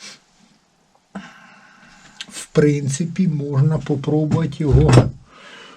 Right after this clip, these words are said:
вдарити. Трошки берем пробойчик.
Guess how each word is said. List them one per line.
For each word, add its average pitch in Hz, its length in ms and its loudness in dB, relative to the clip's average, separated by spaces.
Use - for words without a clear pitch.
вдарити. 135 880 6
Трошки 185 840 0
берем 190 640 0
пробойчик. 156 1080 0